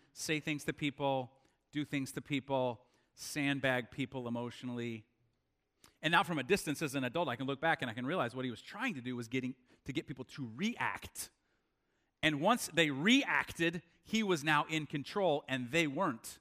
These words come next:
That's what this unexamined pile is doing to you. And that's what we've been saying in this series, is you could, you could pull out from the pile those things.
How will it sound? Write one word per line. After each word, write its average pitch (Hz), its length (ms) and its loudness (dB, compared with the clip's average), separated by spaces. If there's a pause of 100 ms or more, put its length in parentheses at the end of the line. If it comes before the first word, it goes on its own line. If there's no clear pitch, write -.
(160)
That's - 220 -4
what 208 200 0
this 165 280 -2
unexamined 156 720 0
pile 143 520 0 (960)
is 143 180 0
doing 151 340 0
to - 140 -2
you. 117 260 -2 (1300)
And 135 120 -4
that's 135 160 2
what 180 60 -8
we've 143 100 -4
been 143 100 -4
saying 143 240 2
in 139 80 0
this 165 120 -4
series, 240 240 -4
is 135 140 -8
you 151 60 -4
could, 180 160 -6 (360)
you 135 80 -6
could 190 140 -8
pull 202 220 2
out 269 240 4
from 151 120 -6
the 123 80 -4
pile 110 300 -2
those 147 200 -6
things. - 300 -10